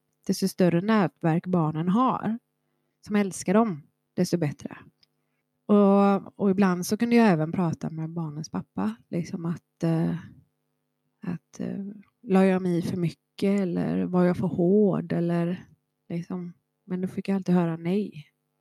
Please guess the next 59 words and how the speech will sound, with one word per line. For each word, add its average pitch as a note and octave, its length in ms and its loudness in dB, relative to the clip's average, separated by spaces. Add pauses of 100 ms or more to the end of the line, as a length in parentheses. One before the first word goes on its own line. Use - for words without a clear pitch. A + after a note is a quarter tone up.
(340)
Det, E3+ 220 -2
det F#3+ 100 -2
var G3 160 4
det E3+ 100 2
definitivt E3+ 640 -4
inte. F#3+ 180 0
Vi D#3 140 2
bor G#3 380 2
ihop F#3 340 2
och D3 280 -2 (100)
dittan F3 380 -4
och D#3 100 0
dattan, D#3+ 420 -4
så D#3+ 180 -4
det, E3 240 -4 (180)
och F#3 200 -4
barn, D#3 460 -2
vissa E3+ 280 0
barn C#3 360 -6
bor B2 200 2
ju A#2+ 60 0
här B2 180 -4
då, A2 120 -4
växer C#3+ 320 -4
boende C3 320 -6
och E3+ 60 -8
så, C3+ 160 -6
så - 120 -14
du F#3+ 300 -8 (600)
har G#3 100 0
lika A3 260 4
mycket F#3 200 0
att E3 100 2
säga E3 280 0
som D#3+ 180 -2
vi. A#3+ 240 4 (540)
Liksom. - 260 -20 (240)
Så - 140 -6
att D#3+ 100 -2 (460)
mycket F#3+ 300 2
är G#3+ 180 4
säkert E3+ 340 0
min E3+ 140 2
egen E3 280 2
känsla, F3+ 380 0
men D#3+ 160 -2
då E3 100 2
är D#3+ 100 2
det E3 60 2
ju E3 60 4
ännu D#3 200 0
bättre E3 300 -4
att - 100 -4
man D#3 140 -2
tar D#3+ 100 0
upp D3 180 0
det, F3 160 0
för - 100 -8
att D3+ 80 -2